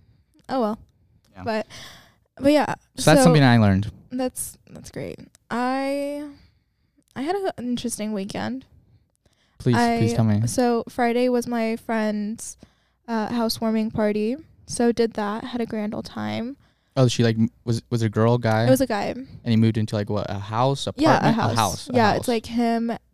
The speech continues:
Speaker 1: like, we used to lifeguard together back in the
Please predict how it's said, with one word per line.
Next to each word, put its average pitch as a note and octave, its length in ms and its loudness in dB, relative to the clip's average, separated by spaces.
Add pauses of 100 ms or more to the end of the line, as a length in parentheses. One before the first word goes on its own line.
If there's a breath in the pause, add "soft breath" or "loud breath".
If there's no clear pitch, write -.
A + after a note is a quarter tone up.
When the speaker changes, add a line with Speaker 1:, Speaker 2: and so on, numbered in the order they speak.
(100)
Speaker 1:
like, A#3+ 220 -2
we A#3+ 100 0
used A#3 160 -2
to A#3+ 80 -2
lifeguard G#3 460 -2
together G#3 400 -2
back G3+ 300 -6
in G#3 100 -6
the G#3 260 -4